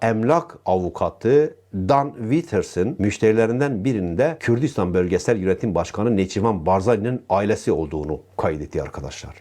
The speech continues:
Barzani ailesinin Federal Kürdistan'ı nesiller boyunca yarı monarşi olarak yönettiğini ve sahte olduğunu ileri sürdüğü petrol, telekom ve emlak anlaşmalarından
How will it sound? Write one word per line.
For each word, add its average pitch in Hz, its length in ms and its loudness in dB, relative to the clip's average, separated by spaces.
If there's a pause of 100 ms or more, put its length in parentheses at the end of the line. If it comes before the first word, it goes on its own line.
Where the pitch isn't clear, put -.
Barzani 95 400 2
ailesinin 85 460 -2
Federal 92 340 0
Kürdistan'ı 92 720 -2
nesiller 127 760 0
boyunca 85 540 0
yarı 113 320 2
monarşi 95 800 0
olarak 95 460 2
yönettiğini 98 640 2
ve 143 140 2
sahte 135 480 -2
olduğunu 120 640 4 (100)
ileri 95 300 0
sürdüğü 90 640 -2
petrol, 107 520 2 (140)
telekom 131 440 4
ve 147 40 6
emlak 131 460 4
anlaşmalarından 92 840 0